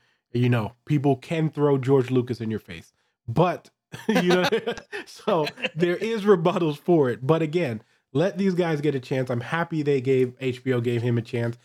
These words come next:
I'm happy that he's such a major part in the storytelling. And, um, yeah, episode two started off with us in Indonesia. And this is something that I thought we were going to get a lot of. Um, and I'm happy we're getting it. And I love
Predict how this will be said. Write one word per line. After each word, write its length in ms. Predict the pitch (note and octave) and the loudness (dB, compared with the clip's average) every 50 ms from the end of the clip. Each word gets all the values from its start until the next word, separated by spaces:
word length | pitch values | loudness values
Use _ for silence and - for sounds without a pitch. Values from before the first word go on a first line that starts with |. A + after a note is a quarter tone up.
| _ _ _ | _ _ _
I'm 160 | - D3 E3 F3+ | -2 0 0 0
happy 340 | D3+ F3 G#3+ B3+ A3 A3+ | 0 -2 -2 -2 -4 -2
that 140 | F#3+ F3 D#3 D3 | -2 -2 -2 0
he's 260 | D#3+ D#3 C3 A#2+ - _ _ _ _ _ | 0 -2 -2 -2 -10 _ _ _ _ _
such 400 | _ _ _ - F3+ F3 E3+ - | _ _ _ 0 0 0 0 0
a 280 | E3 D3 C#3 B2+ A#2+ - _ _ _ _ _ _ _ | -2 -2 -2 -2 -4 -6 _ _ _ _ _ _ _
major 380 | C3 D3 D#3 D3+ B2+ C3+ C3 | -2 0 0 -2 0 -2 -2
part 500 | B2 - _ - C#3+ C3+ B2 A2+ - _ _ _ | -2 -2 _ 0 0 0 0 -2 -6 _ _ _
in 380 | - D3+ D3 D3 C#3 C3+ C3+ - | -8 -4 -2 0 0 0 0 -2
the 140 | C3 C3+ C#3 | 0 0 -2
storytelling. 800 | B2+ - - - C3+ C3 C3+ C3+ C3 - D3 C#3 C#3 C#3+ C#3+ D3 - _ _ _ _ _ _ | -2 -2 -2 0 2 2 2 2 0 -2 -4 -2 -2 -2 -4 -6 -8 _ _ _ _ _ _
And, 220 | C3 B2+ B2+ B2 | -6 -4 -2 0
um, 320 | B2+ A#2+ A#2 A2+ G#2+ G#2+ - _ _ _ | 0 0 2 0 -2 -4 -6 _ _ _
yeah, 220 | B2+ C#3+ D#3 C3+ G#2 A2 | -4 -2 -2 -2 -2 -4
episode 420 | A#2+ B2+ D#3 - - E3 D3+ B2 | -6 -8 -8 -4 -2 -2 -2 0
two 280 | - F3 F3+ F3+ E3+ D#3 | 0 0 2 2 0 -2
started 380 | - - E3+ D#3 D#3+ D#3+ D#3 | -4 -4 -2 -2 0 -2 -2
off 220 | E3 D#3+ D#3 - _ | -2 -4 -4 -4 _
with 140 | D#3 C#3 - | -6 -4 -4
us 180 | D#3 D3 - | -4 -4 -4
in 100 | D3 C#3 | -6 -8
Indonesia. 720 | - C#3+ D3 D3+ D3 C#3 C3+ C#3+ D#3+ E3 C3+ C3 B2+ A#2 - | -4 -2 0 0 0 0 0 0 0 0 0 -2 -2 -2 -4
And 300 | B2+ C3 C3 C3 B2 B2 - _ _ _ _ | -4 -2 -2 -2 -4 -6 -12 _ _ _ _
this 160 | - F3+ F#3+ B3 | 0 0 2 0
is 100 | A3+ - | -6 -4
something 380 | - G#3+ G3+ F3+ E3 F3 D#3+ | -2 -2 -2 -2 -2 -4 -2
that 180 | C#3+ C#3 C3 - - | 0 -2 -2 -4 -6
I 180 | B2+ C3+ C#3 C3+ | -6 -4 -4 -4
thought 300 | - - C#3 C3 A#2+ A#2+ | -4 -2 -2 -2 0 0
we 100 | B2+ B2+ | 2 2
were 100 | B2+ A#2+ | 2 2
going 200 | A#2+ B2 A#2 A#2 | 2 0 0 0
to 60 | A2 | 0
get 180 | A2 A#2 G#2+ | -2 -4 -4
a 40 | G#2+ | -2
lot 300 | A2 A2 G#2+ A2 G#2+ G#2+ - | -4 -4 -4 -4 -6 -8 -8
of. 360 | A2+ A2 A2+ B2 C3+ C3 - _ _ _ _ _ _ | -6 -4 -2 -2 -2 -2 -6 _ _ _ _ _ _
Um, 280 | A#2+ A#2 A#2 A2+ A2 - | -2 -2 0 -2 -2 -2
and 140 | C3 C3 C3 | -2 -2 -2
I'm 80 | B2+ | -2
happy 300 | A#2 B2 C#3+ C3+ B2+ - C3+ | 0 0 -2 -2 -2 0 2
we're 140 | B2+ B2 | 2 2
getting 300 | A2 A2 B2+ B2+ C3 C3+ | 2 0 -2 -2 0 0
it. 160 | C#3+ D3 - - | -2 -2 -4 -6
And 100 | - B2+ | -6 -4
I 120 | B2 B2 C3 | -2 -2 0
love 520 | A#2+ A#2 A#2+ B2 C3+ C#3+ D3+ D#3+ D#3+ - | 0 2 4 4 4 4 2 0 -2 -6